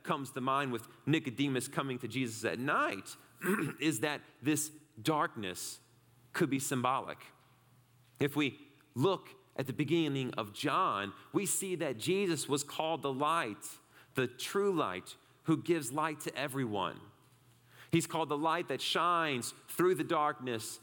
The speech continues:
and the darkness can never extinguish it. You see, Nicodemus, he, he came to Jesus, the light of the world, in his own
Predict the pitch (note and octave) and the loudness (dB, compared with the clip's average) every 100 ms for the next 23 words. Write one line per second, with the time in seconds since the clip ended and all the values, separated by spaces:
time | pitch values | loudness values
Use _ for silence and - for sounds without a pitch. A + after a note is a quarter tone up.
0 | - C3+ C#3 A2+ E3 D#3+ - A#2 G#2+ - | -4 0 0 2 4 4 2 -4 -6 -8
1 | - - E3 C#3 C#3 D3 B2 G2+ F2+ - | -16 -4 0 2 2 0 0 -2 -4 -12
2 | - - A#2+ - - D#3 A#2+ - - - | -20 -8 -6 -2 0 2 2 2 -2 -6
3 | - - - - - - - - _ _ | -18 -20 -20 -20 -20 -20 -20 -20 _ _
4 | - A#2+ A#2+ A#2 A#2 A#2 C3 G2+ - F#2+ | -2 0 0 0 -2 -2 -2 -4 -4 -6
5 | - - D3 C3+ D3 D3+ C#3 A2+ B2+ D#3 | -2 -2 -2 -2 -2 -4 -8 -4 2 2
6 | A#2 F#2 F#2 - - - _ - A2 B2 | 2 -2 -4 -8 -12 -20 _ -4 0 2
7 | C3+ A2 G2 G#2 B2 G2+ E2+ F2+ - _ | 0 -4 -6 -2 0 0 -2 -6 -16 _
8 | - - - A#2+ B2 G#2+ A#2 C3 A2 F2 | -20 -14 -6 -4 -4 -4 -2 -2 -2 -6